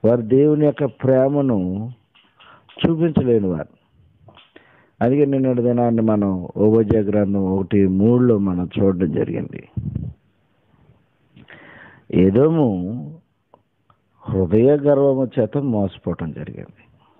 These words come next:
ఇది నాకు, మీకు, మన గురించి తెలిసి తెలీదు, దేవుడికే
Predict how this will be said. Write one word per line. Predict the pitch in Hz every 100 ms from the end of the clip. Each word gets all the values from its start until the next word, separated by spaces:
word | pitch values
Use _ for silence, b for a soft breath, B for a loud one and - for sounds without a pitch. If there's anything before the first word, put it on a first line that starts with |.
| - - _ _ b b b b b b b b b _ _ _ -
ఇది | 113 127 127 143 156 143 - _ _ _ _ _ 113 110 110
నాకు, | 113 120 135 135 127
మీకు, | 120 110 123 123 123 123 _ - _ - 101 101
మన | 104 113
గురించి | 113 113 110 110 104
తెలిసి | 95 92 101 82 -
తెలీదు, | 98 101 87 - _ _ _ _ _ _ b b b b b _ -
దేవుడికే | 92 98 113 127 127 151